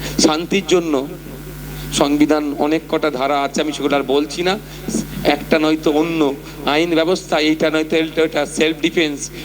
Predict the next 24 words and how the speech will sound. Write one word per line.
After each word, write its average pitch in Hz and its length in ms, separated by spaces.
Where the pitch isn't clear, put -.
আইন 156 240
ব্যবস্থায় 156 460
একটা 151 320
কথা 147 300
আছে। - 280
আমি 143 100
যাক 143 160
সেদিকে 143 360
যাচ্ছি 139 320
না, 170 100
এটুকু 139 280
বলছি। 147 420
প্রশাসনের 165 500
উদ্দেশ্যে 156 380
বলবো, 170 380
আপনারা 147 580
ল 135 120
অ্যান্ড 156 220
অর্ডার 165 220
দেখার 143 300
দায়িত্ব 160 340
আপনারা 143 520
সেরকমভাবেই 160 600
দেখবেন। 175 420